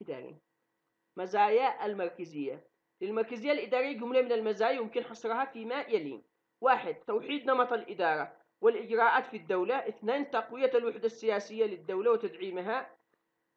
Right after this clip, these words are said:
خصوصًا في بداية نشأتها. ثلاثة، تحقيق الموضوعية في تقديم الخدمات دون النظر للاعتبارات المحلية أو الإقليمية، وبالتالي تحقيق للعدالة والمساواة بين كافة الوحدات الفرعية التابعة للمنظمة.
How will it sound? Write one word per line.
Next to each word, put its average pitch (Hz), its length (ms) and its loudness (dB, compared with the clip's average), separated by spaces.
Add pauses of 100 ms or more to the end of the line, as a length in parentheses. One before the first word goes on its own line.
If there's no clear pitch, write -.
خصوصًا 220 300 -4
في 220 120 -12
بداية 208 300 0
نشأتها. 208 720 -6 (280)
ثلاثة، 233 300 2
تحقيق 269 520 -4
الموضوعية 233 760 2
في 220 160 -8
تقديم 220 760 -6 (400)
الخدمات 220 840 -2
دون 285 280 0
النظر 226 360 0
للاعتبارات 214 800 0
المحلية 196 640 -4
أو 160 140 0
الإقليمية، 190 880 -4 (280)
وبالتالي 233 520 -2
تحقيق 269 680 -6
للعدالة 233 580 0
والمساواة 240 400 0
بين 226 160 4
كافة - 380 -4
الوحدات 214 440 -4
الفرعية 214 480 -4
التابعة 220 440 -4
للمنظمة. 208 720 -6